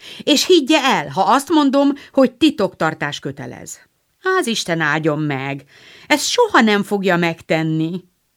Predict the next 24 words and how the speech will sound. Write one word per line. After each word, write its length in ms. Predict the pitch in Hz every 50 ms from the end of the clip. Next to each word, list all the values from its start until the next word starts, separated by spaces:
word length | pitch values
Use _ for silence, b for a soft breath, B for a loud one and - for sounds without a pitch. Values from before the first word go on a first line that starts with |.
| _ _ _ _ _ _ _
Addig 300 | - 220 196 220 208 220
nem 160 | 220 214 214
megyek 320 | 208 202 190 196 196 196
le, 200 | 233 233 240 320 339 B B
amíg 340 | B 220 220 208 190 175 175
meg 200 | 202 202 202 185
nem 200 | 190 180 170 165
teszi. 460 | - 160 147 - - 139 - 135 - _ _
Jaj, 640 | - 175 175 170 165 156 147 143 143 147 147 139 - _ _
Teddy, 500 | - 214 202 180 160 135 127 165 165 B 262 320 302 B
légy 360 | - 349 440 453 392 247 185
észnél! 880 | 214 214 196 190 185 - - 196 180 175 165 160 147 139 131 131 135 - _ B B B B B B B B
Hagyd 300 | - - - 392 359 -
ezt 160 | 240 214 -
most 180 | 196 190 - -
annyiban, 720 | - 165 170 160 156 147 147 135 147 139 131 127 135 143 156 -
én 240 | 208 240 254 254
pedig 280 | - 277 254 220 240 226
majd 260 | 233 226 226 220 -
kimagyarázom 760 | _ - 381 339 240 202 175 180 170 165 165 170 156 170 160
az 120 | 156 156 151
egészet, 520 | 156 147 156 202 233 - - 320 320 B B B B
amennyire 520 | B 339 240 190 165 160 165 170 165 156 143
lehet. 500 | 139 - 120 - - - - - _